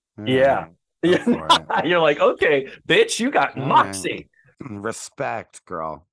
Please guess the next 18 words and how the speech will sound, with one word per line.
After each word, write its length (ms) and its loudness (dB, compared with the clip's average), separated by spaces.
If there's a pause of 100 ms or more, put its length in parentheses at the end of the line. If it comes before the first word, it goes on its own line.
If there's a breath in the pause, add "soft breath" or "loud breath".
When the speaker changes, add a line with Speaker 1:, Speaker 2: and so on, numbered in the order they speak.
(160)
Speaker 1:
All 60 -4
right. 280 -2 (240)
Speaker 2:
<laughs> 300 -4 (760)
Did 120 -4
you 120 2
get 200 2
kind 240 0
of 100 4
a 200 2
Helen 340 0
Reddy 320 2
vibe 360 -2 (340)
from 140 -4
her? 280 -4 (800)
Speaker 1:
No. 520 -10 (1900)
Speaker 2:
Okay, 380 2
moving 360 -2
on. 320 -6